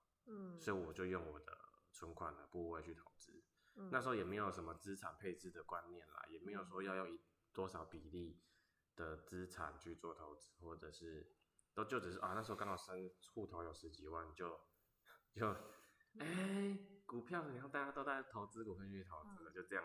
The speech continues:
Speaker 2: 那时候是这样子。但是现在其实我也想跟，可能还是学生的朋友、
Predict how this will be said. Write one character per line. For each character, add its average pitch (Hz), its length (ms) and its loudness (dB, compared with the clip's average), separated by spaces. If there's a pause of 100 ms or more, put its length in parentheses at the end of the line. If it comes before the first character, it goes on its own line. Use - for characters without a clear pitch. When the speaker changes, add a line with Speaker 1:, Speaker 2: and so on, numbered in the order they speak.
Speaker 2:
那 120 80 4
时 113 100 -4
候 101 60 0
是 101 80 -8
这 95 120 -2
样 90 160 0
子。 - 120 -20 (840)
但 185 160 6
是 196 80 8
现 190 240 4
在 170 180 4
其 127 160 -2
实 113 300 0 (720)
我 101 160 4
也 123 60 4
想 85 220 -2
跟， 92 460 2
可 95 140 -2
能 104 60 0
还 113 100 2
是 131 60 2
学 107 200 4
生 101 180 0
的 101 80 0
朋 82 280 -14
友、 80 180 0